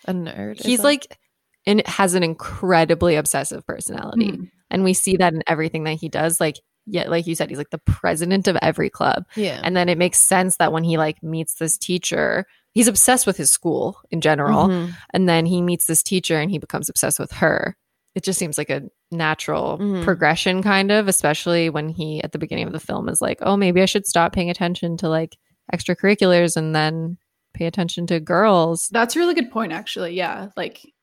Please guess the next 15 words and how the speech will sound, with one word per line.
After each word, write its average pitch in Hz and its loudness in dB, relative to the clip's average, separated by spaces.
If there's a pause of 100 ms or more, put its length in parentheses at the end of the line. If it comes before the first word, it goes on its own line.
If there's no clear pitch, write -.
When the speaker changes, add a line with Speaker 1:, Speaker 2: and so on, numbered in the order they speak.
Speaker 3:
he's - -10
trying 170 -8
to 208 -14
become, 165 -10 (100)
for 233 2
him, 220 -4
this 185 -8
is 196 -8
the 202 -6
next 185 -10
stage 170 -10
of, 170 -18
like, - -16 (120)
adulthood. 170 -10 (480)
Speaker 2:
Exactly. 165 -2